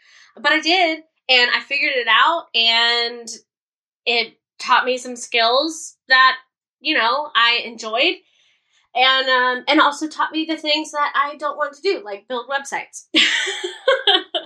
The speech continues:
Uh, and that's the thing that you have to go into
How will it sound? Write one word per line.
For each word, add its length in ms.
Uh, 260
and 80
that's 180
the 80
thing 120
that 80
you 100
have 120
to 60
go 280
into 1000